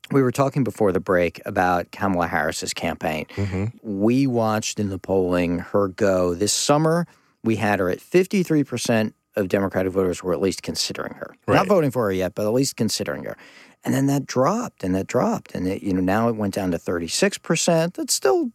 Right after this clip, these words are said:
Speaker 1: you know, decent, but it's not, not what it was. And the actual number of people giving her first choice vote
Speaker 2: Mm-hmm.
Speaker 1: has also dropped in the single digits. Is there a sense, or were you talking to people on background in the campaign,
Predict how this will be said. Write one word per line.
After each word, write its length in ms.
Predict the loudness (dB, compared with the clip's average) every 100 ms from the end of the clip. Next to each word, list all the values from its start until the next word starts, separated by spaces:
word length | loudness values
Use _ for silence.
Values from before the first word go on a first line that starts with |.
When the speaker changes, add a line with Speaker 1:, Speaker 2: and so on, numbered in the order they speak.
| _ 0
Speaker 1:
you 100 | 2
know, 160 | 4
decent, 460 | 2 2 0 2 2
but 100 | 2
it's 80 | 2
not, 180 | 2 2
not 180 | 0
what 100 | 0
it 80 | 0
was. 360 | 2 2 2 0 -8 -20 _ -2
And 560 | 0 2 2 0 -2 -8 -6
the 260 | 0 2
actual 560 | 2 0 -2 0 0 -2 -8
number 480 | -2 0 2 2 0
of 80 | 0
people 260 | -2 0
giving 220 | 0 0 0
her 260 | 0 -2
first 580 | -4 -12 0 2 2 0
choice 320 | -2 -4 -4
vote 360 | -4 -2 -2 -6 -8
Speaker 2:
Mm-hmm. 180 | -6 -2
Speaker 1:
has 140 | 0 2
also 260 | 2 0
dropped 320 | -2 -2 -2
in 80 | -4
the 60 | -4
single 320 | -4 -2 0
digits. 440 | 2 2 0 -2 -6 -14 -20 _ -4
Is 300 | 0 0 2
there 180 | 2 2
a 60 |
sense, 400 | 0 0 0 0
or 100 | 0
were 140 | -2 -2
you 180 | -2 -2
talking 340 | -2 -2 -2
to 60 | -4
people 300 | -4 -2 -2
on 160 | -2
background 480 | 0 -2 0 0 0
in 40 |
the 80 | -2
campaign, 800 | -4 -4 0 0 2 2 0 -2